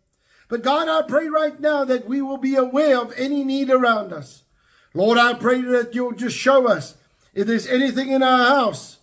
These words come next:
Lord, that we could sell to help those in need. Lord, that we could give some finance to those who really need it. In Jesus' name. Father, I pray right now that you're gonna help us. And Lord, that we are going to absolutely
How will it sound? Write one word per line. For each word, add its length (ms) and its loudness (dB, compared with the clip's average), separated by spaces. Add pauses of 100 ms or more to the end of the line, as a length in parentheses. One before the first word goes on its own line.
(300)
Lord, 320 4
that 200 0
we 200 -4
could 220 -8
sell 640 2 (200)
to 180 2
help 400 2
those 420 2
in 180 -4
need. 380 -8 (360)
Lord, 320 2
that 140 -2
we 140 -8
could 220 -12
give 380 -4 (320)
some 260 -6
finance 680 0
to 120 -12
those 380 0
who 120 -8
really 320 -4
need 220 -8
it. 200 -14 (340)
In 200 -8
Jesus' 460 -6
name. 200 -6
Father, 300 -2
I 140 2
pray 260 -4
right 300 -4
now 180 -2
that 200 -6
you're 80 -12
gonna 160 -6
help 260 -4
us. 320 -12 (500)
And 140 -6
Lord, 300 4
that 140 0
we 120 -2
are 140 -4
going 380 -6
to 320 -6 (260)
absolutely 1300 -2